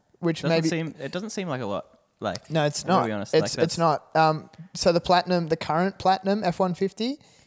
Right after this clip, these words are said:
Speaker 1: is fifteen hundred. So maximum payload of, um, maximum payload of, um, every storage, um, compartment in the vehicle is just over eight hundred. With the commercial version of the vehicle, the Pro,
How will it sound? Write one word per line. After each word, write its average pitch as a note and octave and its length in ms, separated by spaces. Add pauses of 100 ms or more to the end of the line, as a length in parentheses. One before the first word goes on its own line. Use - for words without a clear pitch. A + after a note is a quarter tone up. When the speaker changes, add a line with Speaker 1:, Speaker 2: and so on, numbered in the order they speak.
Speaker 1:
is - 140
fifteen D#3+ 380
hundred. C3+ 360 (240)
So - 140
maximum F#3+ 380
payload C#3 480 (100)
of, C3 680 (140)
um, G#2 640 (240)
maximum A3 320
payload D#3 460 (100)
of, C3 420 (120)
um, A2+ 280
every D3+ 280
storage, C3 680
um, B2+ 200
compartment C3 540
in B2 240
the A#2+ 240
vehicle C#3+ 400
is B2+ 340
just - 240
over B2+ 180
eight G2+ 160
hundred. F#3 280 (680)
With D#3 280
the D3+ 120
commercial D3+ 460
version C#3+ 320
of C3+ 80
the C3+ 80
vehicle, C3 320
the D#3 80
Pro, C#3 420